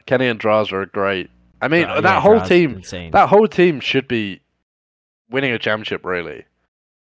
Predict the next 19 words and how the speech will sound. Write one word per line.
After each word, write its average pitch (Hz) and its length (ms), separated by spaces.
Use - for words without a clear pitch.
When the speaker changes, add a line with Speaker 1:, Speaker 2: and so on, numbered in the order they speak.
Speaker 2:
Yeah, 127 140
Speaker 1:
But 113 220
Speaker 2:
they're 123 120
all 123 160
really 104 220
good. 120 60
Speaker 1:
I 127 100
just 127 240
don't, 147 320
I 127 100
just, 139 220
I 98 120
don't 82 160
know 53 60
what's - 200
going - 260
on - 100
right - 180
now. 120 220